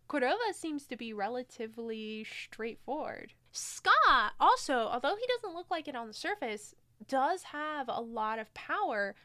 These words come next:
Like, for example, he's connected to all kinds of powerful pe-, powerful people, like Olivia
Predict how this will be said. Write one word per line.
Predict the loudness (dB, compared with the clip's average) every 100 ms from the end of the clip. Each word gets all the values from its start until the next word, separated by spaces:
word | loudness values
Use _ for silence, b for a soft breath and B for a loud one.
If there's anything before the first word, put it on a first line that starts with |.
| b
Like, | -6
for | -2 -2
example, | -2 -4 -2 -2 -4 -4 -12
he's | -16 -14 -8 -6 -6 -10
connected | -14 -12 -10 -6 -6 -8 -6 -6 -4
to | -4
all | -4 -6
kinds | -8 -8 -8
of | -12
powerful | -10 -8 -8 -12 -14
pe-, | -12 -12 -14 _
powerful | -6 -4 -4 -8 -10 -12
people, | -12 -12 -8 -4 0 -2 B B 2
like | 4 4 2
Olivia | 2 2 -2 -4 -4 -4